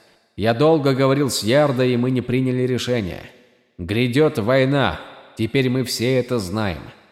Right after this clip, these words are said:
Продолжающиеся при дворе богов споры становятся всё более бурными и приобретают тревожные направления. Сумма, которую я тебе отправил для покупки дыхания, чтобы ты смог попасть на заседание, самое лучшее применение моих денег.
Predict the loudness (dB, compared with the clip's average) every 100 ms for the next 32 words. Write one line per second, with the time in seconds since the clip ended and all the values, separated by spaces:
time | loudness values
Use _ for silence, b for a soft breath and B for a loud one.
0 | _ _ -4 0 2 2 4 4 2 2
1 | 0 0 -2 0 2 2 2 0 2 0
2 | 0 -2 2 2 0 -2 -4 -2 -2 -2
3 | -2 -2 2 2 2 0 0 0 2 0
4 | 0 0 -2 0 0 0 -2 0 0 0
5 | 0 -2 0 0 0 -2 -2 0 0 0
6 | -2 -4 -8 -12 -20 _ _ _ -8 2
7 | 4 4 2 0 0 2 2 2 2 0
8 | 0 0 0 0 -2 0 0 -2 -4 -4
9 | -4 -4 -4 -2 -2 -2 0 -4 -4 -6
10 | -4 -4 -4 -4 -4 -2 -2 -2 -6 -4
11 | -4 -2 -2 0 -2 -2 -4 -2 0 0
12 | 0 -2 -2 -2 0 0 0 0 -2 -2
13 | -2 -2 -2 -4 -4 -14